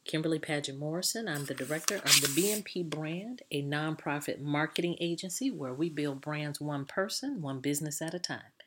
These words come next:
I'm here to be your online personal brand coach, answering questions and providing insight and advice on how to enhance or build your personal or your business brand. I'm gonna help and lead you through a journey of becoming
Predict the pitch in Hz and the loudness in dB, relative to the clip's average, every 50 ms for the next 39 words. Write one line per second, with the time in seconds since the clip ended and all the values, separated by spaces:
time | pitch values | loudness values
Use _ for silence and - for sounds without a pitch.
0 | _ - - - - - - - 175 175 170 220 262 285 320 - 277 220 160 147 | _ -20 -20 -18 -16 -12 0 2 2 2 4 2 2 2 2 0 0 0 0 0
1 | 143 - - 165 180 208 208 190 185 180 180 175 175 - - 180 170 - - 175 | 0 -2 -2 -4 -2 -2 -2 -4 -4 -2 -2 -2 -4 -4 -2 -2 -2 0 0 0
2 | 165 147 135 139 143 143 143 143 143 - - - 120 82 - - - 139 135 135 | 0 0 0 -2 -2 -2 -2 -2 -4 -6 -4 -4 -4 -4 -4 -6 -6 -4 -2 -2
3 | - 131 120 113 - - 190 196 - - - 226 220 - - 143 - - 131 127 | -4 -4 -4 -8 -4 0 0 0 0 0 -6 -6 -6 -4 -4 -6 -4 -6 -6 -4
4 | 139 131 127 135 135 - - 196 240 262 247 - - 196 196 190 196 190 190 170 | -4 -4 -4 -4 -8 -6 -2 -2 -2 0 -2 0 0 0 0 0 -2 -2 -2 -4
5 | 160 156 156 143 135 139 143 - - - - - - - - - 156 151 131 196 | -2 0 0 0 0 0 -4 -6 -8 -10 -16 -18 -18 -10 -2 0 0 0 0 -2
6 | 208 220 226 - - 202 190 170 147 - - 175 170 175 175 196 220 - - - | -2 -2 -2 -4 -4 -2 -2 -2 -2 -2 -2 0 0 0 0 -2 -4 -8 -10 -8
7 | - 143 143 139 139 - 254 285 233 165 151 143 139 143 143 - - - 175 175 | -4 -4 -2 -2 0 0 2 2 2 2 0 0 -2 -4 -4 -6 0 0 0 0
8 | - - 254 262 - - - 190 208 233 233 220 220 202 208 202 190 202 196 185 | 0 -4 -4 -6 -8 -6 -4 -2 -2 0 0 0 0 0 0 0 0 0 -4 -6
9 | - - 233 233 170 147 - - _ _ _ _ _ - - - - - - - | -6 -8 -8 -8 -8 -10 -14 -20 _ _ _ _ _ -20 -20 -20 -20 -18 -16 -16
10 | - - 147 147 139 151 147 139 127 120 - 233 233 247 240 - - 156 151 147 | -12 -6 -6 -2 0 0 0 0 0 -4 -2 0 0 0 -2 -4 -4 -2 -2 0
11 | 156 175 214 226 226 214 220 202 - - 170 160 151 143 139 170 185 208 220 233 | 0 -2 -2 -2 -4 -2 -4 -6 -4 -2 0 0 0 0 0 -2 -4 -4 -4 -6
12 | 226 214 - 151 143 135 143 - - - 175 165 147 143 127 131 135 | -8 -8 -10 -10 -8 -8 -10 -10 -8 -8 -6 -4 -4 -4 -6 -8 -12